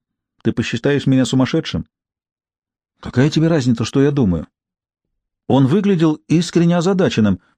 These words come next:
"Не знаю, но мне не всё равно". А затем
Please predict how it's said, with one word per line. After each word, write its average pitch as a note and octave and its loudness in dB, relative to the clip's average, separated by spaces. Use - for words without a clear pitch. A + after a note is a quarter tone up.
"Не F2 -2
знаю, F2+ -2
но F2+ 0
мне G2+ 4
не C#3 2
всё D3 -2
равно". C3 0
А B2 2
затем F3 2